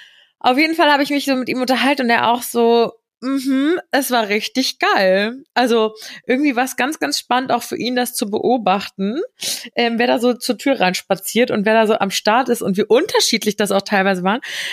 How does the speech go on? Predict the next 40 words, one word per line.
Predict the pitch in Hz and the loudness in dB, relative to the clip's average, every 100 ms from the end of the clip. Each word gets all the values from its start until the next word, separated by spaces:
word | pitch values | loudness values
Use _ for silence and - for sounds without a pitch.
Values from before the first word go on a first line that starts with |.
| - | -4
Also | 240 247 | 0 2
wir | 247 | 2
hatten | 254 247 | 0 -2
ein | 240 | -4
paar | - 220 | 0 0
Mädels, | 214 233 240 233 | 2 2 2 0
die | 226 | -2
sind | 214 | 0
reingekommen | 208 220 226 - 226 | 0 0 -2 -2 0
und | 220 | 2
waren | 220 | 2
direkt | 208 220 220 | 2 0 0
so, | 240 | 0
„Hey, | 254 - 480 466 453 453 | 0 2 2 4 2 2
und | 370 | 2
was | 392 392 | 0 2
geht | 392 - | 0 2
ab | 381 381 381 | 4 4 2
und | 381 | 0
wie | 330 320 | 0 2
cool | 349 | 2
euch | 320 330 | 2 0
zu | 330 | -4
treffen | - 277 285 - 277 277 | -2 0 0 -2 -2 0
und | 302 | 0
bla | 349 330 | 4 4
bla | 330 | 4
bla.“ | 277 254 262 - - - | 2 0 0 -6 -12 -8
Und | - | -2
wir | 247 | 2
haben | 262 | 2
so | 254 | 2
direkt | 240 247 254 240 | 2 2 0 0
drauf | 247 - | -2 2
losgeschnattert. | 247 311 - 294 240 240 247 240 - - - | 2 2 0 -2 0 0 0 -2 -2 -12 -4
Dann | 208 233 | 0 2
gab's | 240 226 | 0 2
wiederum | 247 240 226 233 | 2 4 4 2
ein | 233 | 0
paar | - 233 233 | 2 2 2